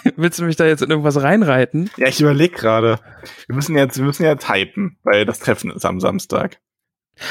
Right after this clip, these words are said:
Speaker 1: Ach so, wir wollten, Max, weißt du noch, dass wir die, wir, wir müssen uns die Liste noch irgendwie ausdrücken, äh, drucken. Wir wollten ja noch dieses, äh, Stadion-Einlauf, äh, Namensliste-Ding
Speaker 2: Stimmt,
Speaker 1: machen.
Speaker 2: ja, wir müssen die ausdrucken, dass dann jeder die Namensliste, also dass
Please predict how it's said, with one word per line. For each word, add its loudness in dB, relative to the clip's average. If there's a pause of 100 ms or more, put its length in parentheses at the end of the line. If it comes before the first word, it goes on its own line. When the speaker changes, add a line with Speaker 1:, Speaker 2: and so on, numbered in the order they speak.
Speaker 1:
Ach -4
so, 0
wir 2
wollten, 0
Max, 0
weißt 0
du 2
noch, 0
dass -2
wir -2
die, 0
wir, -4
wir 0
müssen 0
uns -2
die 2
Liste -2
noch 2
irgendwie 0
ausdrücken, -2
äh, 0
drucken. -2
Wir 0
wollten 0
ja 2
noch -2
dieses, -2
äh, 2
Stadion-Einlauf, 0 (560)
äh, 2
Namensliste-Ding 0
Speaker 2:
Stimmt, 2
Speaker 1:
machen. 0
Speaker 2:
ja, -4
wir 0
müssen -2
die 2
ausdrucken, -4
dass -2
dann -2
jeder 2
die -4
Namensliste, -4
also 2
dass -2